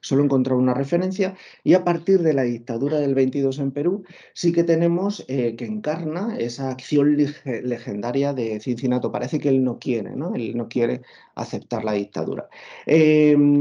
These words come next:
hay algunos críticos ya en el momento que dicen que, eh, su dictadura no es tan virtuosa como la de Cincinato, sino es más parecida a la de Sila y César. Entonces ya vemos que hay, hay un juego. Y luego lo interesante de San Martín son sus dos exilios.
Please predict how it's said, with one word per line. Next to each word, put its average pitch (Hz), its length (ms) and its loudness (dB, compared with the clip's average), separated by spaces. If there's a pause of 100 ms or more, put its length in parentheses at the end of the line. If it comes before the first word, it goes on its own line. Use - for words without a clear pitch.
hay 165 460 -4
algunos 156 420 -6
críticos 156 420 -2
ya 143 80 -2
en 143 80 0
el 147 80 2
momento 185 680 0
que 131 120 -2
dicen 147 440 0
que, 123 400 2
eh, 117 380 2
su 123 160 -4
dictadura 117 540 0
no 147 120 2
es 139 80 -4
tan 135 220 0
virtuosa 131 500 0
como 123 180 -4
la 123 80 0
de 123 60 -6
Cincinato, 135 640 -2
sino 123 300 0
es 120 140 -4
más 139 200 -4
parecida 135 400 -2
a 147 40 0
la 127 100 0
de 107 120 -4
Sila 135 380 -2
y 113 80 -4
César. - 440 -8 (540)
Entonces 120 340 -2
ya 120 120 0
vemos 131 520 0
que 98 240 -4
hay, 101 180 -2 (140)
hay 117 140 -2
un 117 120 0
juego. 151 440 0 (380)
Y 208 180 6
luego 208 300 6
lo 185 120 4
interesante 147 680 -4
de 160 120 -4
San 156 200 -4
Martín 156 580 0
son 160 280 -6
sus 117 240 -4
dos 131 200 0
exilios. 90 640 -4